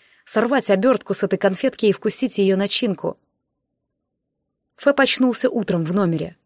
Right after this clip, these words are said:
Один. Голова раскалывалась, словно он пил ночь напролет. Он уже давно не нарушал собственного правила. Не больше трех бокалов виски за вечер. Такая смехотворная доза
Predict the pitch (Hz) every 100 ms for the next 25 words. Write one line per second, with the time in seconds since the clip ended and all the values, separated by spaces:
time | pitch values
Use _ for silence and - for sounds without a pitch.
0 | _ _ - 208 190 170 160 _ _ _
1 | _ - 175 208 220 262 208 - 196 208
2 | 208 196 - _ _ - - 233 208 220
3 | 190 262 277 220 233 - 226 247 240 170
4 | - _ _ _ _ _ 185 190 175 190
5 | 190 202 262 226 185 180 247 247 - 196
6 | - 202 208 214 254 180 165 - - _
7 | _ - 190 165 208 233 277 214 190 185
8 | 175 180 175 - 180 - 196 196 208 233
9 | - - _ _ _ _ _ _ _ _
10 | _ _ - 214 277 262 - 214 240 233
11 | 269 240 226 196 269 247 254